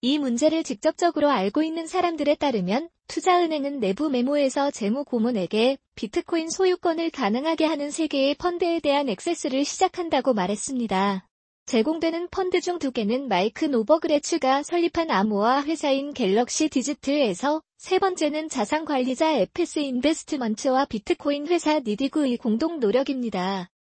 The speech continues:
모건 스탠리는 부유한 고객들에게만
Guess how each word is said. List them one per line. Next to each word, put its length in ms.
모건 320
스탠리는 580
부유한 460
고객들에게만 1000